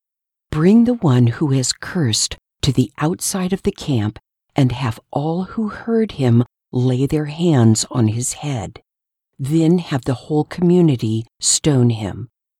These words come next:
And tell the Israelites, 'If anyone curses his God, he will bear the consequences of his sin. Whoever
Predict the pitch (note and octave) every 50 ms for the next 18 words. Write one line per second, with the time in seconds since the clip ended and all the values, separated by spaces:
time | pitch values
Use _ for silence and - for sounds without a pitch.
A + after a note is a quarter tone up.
0 | _ _ _ _ _ _ - D3+ C3+ B2+ - - - D#3+ D#3+ D#3+ D#3+ G3 G3+ G3
1 | F#3+ F3+ E3+ - D3 C#3 B2 A2+ A2 A#2 A2 G#2+ G#2+ G#2 - - - _ _ _
2 | _ _ - - D3 C#3+ - - _ _ - G3 G3+ G#3+ G#3+ F3+ C#3 B2+ A2+ G#2
3 | G#2 G#2 - - - - D#3 D3+ D3 - - E3 D#3 - - - F3+ D#3+ - -
4 | - D#3 C#3 B2+ A2+ G2+ F#2+ E2 - _ _ _ _ _ _ _ - - E3 D3
5 | A#2+ B2+ B2 A#2 - A#2+ - C#3 C#3 C#3+ D3 D#3 D#3 - F3+ - - - - G3+
6 | G3+ F#3 - - - - - - A#2+ G#2 G#2 - - A2+ A2 G#2 - - - -
7 | A#2+ A2+ - - B2 A2+ - - - - D#3 C3 A2+ G2 G2 G2+ - _ _ _
8 | _ _ _ _ _ _ _ _ - - - D3 - - - F3+ F3+ - F#3+ D#3
9 | A#2+